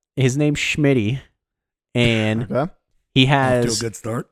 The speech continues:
Speaker 1: so he has the shitty pencil thin eight five oh across his chest.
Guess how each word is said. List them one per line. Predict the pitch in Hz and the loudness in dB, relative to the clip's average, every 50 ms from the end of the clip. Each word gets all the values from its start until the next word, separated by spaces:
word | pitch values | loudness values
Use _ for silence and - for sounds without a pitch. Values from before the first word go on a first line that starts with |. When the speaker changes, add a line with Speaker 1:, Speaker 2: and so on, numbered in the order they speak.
| _ _ - | _ _ -6
Speaker 1:
so | 151 - 139 131 | -2 0 2 2
he | 131 135 | 4 4
has | 139 160 147 139 123 - | 4 4 4 2 2 2
the | 139 131 | 2 2
shitty | 131 - - - 156 151 151 147 139 131 120 - | 0 0 0 0 0 2 2 2 2 0 -2 -2
pencil | - 156 139 139 151 143 135 | -2 -2 -2 0 -2 -4 -2
thin | - 143 135 127 123 - - | -2 -2 0 0 -2 -2 -2
eight | 123 117 - - | -2 -2 0 0
five | 143 120 110 113 | -2 -2 0 0
oh | 110 110 | 0 0
across | 117 107 - 120 117 113 - | 0 0 -2 -2 -2 -2 -4
his | 135 123 - | -4 -6 -4
chest. | - 139 127 127 135 - - | -4 -2 -2 -2 -2 -4 -10